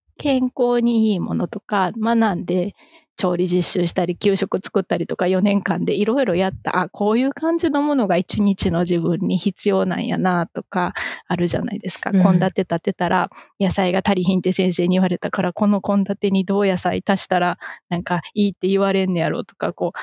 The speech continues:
Speaker 1: あれこれあれこれしたら結構なボリュームになるみたいなことを、なんか、トレーニングしたりしてると、やっぱこの一品じゃ取れないよな、みたいなことも、なんか、わかるし、なんか、それを、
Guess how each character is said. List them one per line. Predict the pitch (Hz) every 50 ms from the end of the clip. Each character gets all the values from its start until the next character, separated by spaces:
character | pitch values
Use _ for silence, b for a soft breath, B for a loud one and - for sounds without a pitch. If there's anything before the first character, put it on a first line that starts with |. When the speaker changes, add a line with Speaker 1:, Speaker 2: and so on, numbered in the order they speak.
| B B B -
Speaker 1:
あ | - 185
れ | 196 196
こ | - 185
れ | 175 165
あ | 190 196
れ | 202 220
こ | - 170
れ | 165 170
し | - -
た | -
ら | - -
結 | - - - 233 - -
構 | - - 180
な | - 180 156
ボ | 170 - 190 175
リ | 175
ュ | 185 185 180
ー |
ム | 175 196
に | 190 180 175
な | 170 165
る | - 190 196
み | 202 214 233
た | - -
い | 165 175
な | 165 175
こ | - - 175
と | - - 175
を、 | 196 185
な | - 190
ん |
か、 | - 170
ト | - - -
レ | 180 202 214
ー | 208
ニ | 185 180 170
ン | -
グ | - 185
し | -
た | - - 170
り | 170 165
し | 170 -
て | - - 190
る | 190 185 -
と、 | _ - 269 226 180 196 _ _ _ _ _ _ _ _ -
や | 311
っ | -
ぱ | - 202
こ | - - - 277 277
の | 311 302 302
一 | 277 277 - _ _ -
品 | 277 269 285
じ | 262 -
ゃ | 214 214
取 | - - 196 208
れ | 233
な | 226 220 185
い | 151
よ | - -
な、 | - 190 185
み | 185 196
た | - - 214
い |
な | 240 226
こ | 196 233 220
と | - 185
も、 | 165 165 180 175 - B B B B B B
な | -
ん | 190
か、 | - 202 - - -
わ | - 233 240
か | - - 240 220
る | 208 220
し、 | 226 - - - 196 185 - - - _ _ _ _ _ _ _ _ _ _ _ _ _ _ _ _ -
な | 190
ん | -
か、 | 156 127 - _ _ _ _ _ _ _ _ _ _ _ _ -
そ | - -
れ | 320 320 320 311
を、 | 330 339 262 180